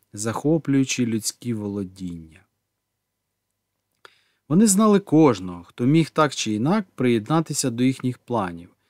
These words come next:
Геть-геть заздалегідь, ще коли той і гадки ні про що не мав, вони тільки чекали слушної нагоди, щоб його скрутити. І робили все для того, щоб цю нагоду наблизити.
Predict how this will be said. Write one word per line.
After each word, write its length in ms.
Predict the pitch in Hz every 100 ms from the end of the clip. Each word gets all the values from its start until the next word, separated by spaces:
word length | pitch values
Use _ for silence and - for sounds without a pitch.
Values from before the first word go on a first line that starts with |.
| _ _ _
Геть-геть 680 | 107 139 170 127 131 160 143
заздалегідь, 880 | 120 123 113 110 101 104 202 214 - _ _
ще 200 | - 160
коли 300 | - 175 170
той 240 | - 180
і 160 | 135 139
гадки 540 | 85 123 117 104 104
ні 140 | 104 95
про 140 | 107
що 200 | - 190
не 140 | 165
мав, 340 | 143 123 95 - - _ -
вони 360 | 127 156 151 - _ _
тільки 320 | - 143 - 135
чекали 560 | 147 - 160 151 139
слушної 600 | 131 143 151 131 139 139
нагоди, 600 | 135 139 123 143 113 92
щоб 280 | 90 107 95
його 200 | 104 104
скрутити. 760 | - - 117 - 92 85 - - _ _ _ _ _
І 80 | 98
робили 400 | 113 107 120 110
все 460 | 101 - 160 214 190
для 180 | 113
того, 260 | 104 110 101
щоб 200 | - 98
цю 180 | - 104
нагоду 600 | 98 90 139 165 160 147 _ _
наблизити. 840 | 107 143 123 92 85 78 85 -